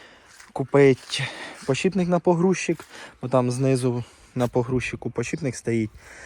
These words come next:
Він не розвалився, ну, цей. Немає вже пильників, помазати його нема смисла, його заб'є пилякою.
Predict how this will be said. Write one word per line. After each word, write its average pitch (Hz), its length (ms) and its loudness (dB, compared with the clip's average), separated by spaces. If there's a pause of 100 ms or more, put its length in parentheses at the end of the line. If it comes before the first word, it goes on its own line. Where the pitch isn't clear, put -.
(220)
Він 175 220 2
не 180 120 6
розвалився, 175 840 6
ну, 135 760 2
цей. 107 320 -6 (920)
Немає 160 360 6
вже 151 140 2
пильників, 151 580 4
помазати 151 560 2
його 143 140 0
нема 143 220 0
смисла, 160 400 -2
його 127 160 2
заб'є 131 300 0
пилякою. 123 680 0